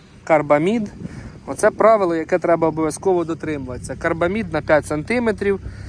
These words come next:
по центру лінія посіву. І трошки далі в нас іде кас по сто тридцять, сто п'ятдесят,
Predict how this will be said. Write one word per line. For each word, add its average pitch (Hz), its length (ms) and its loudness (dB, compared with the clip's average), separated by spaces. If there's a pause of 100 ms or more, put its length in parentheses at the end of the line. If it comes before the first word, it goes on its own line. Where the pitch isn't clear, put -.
(220)
по 175 120 2
центру 160 400 2
лінія 151 360 0
посіву. 202 580 -4 (600)
І 233 300 -4 (220)
трошки 180 360 0
далі 170 280 4
в 151 40 -8
нас 151 260 -4
іде 147 240 2 (680)
кас - 480 2 (100)
по - 100 -6
сто 214 460 2 (400)
тридцять, 196 500 0
сто 170 220 -4
п'ятдесят, 185 540 -2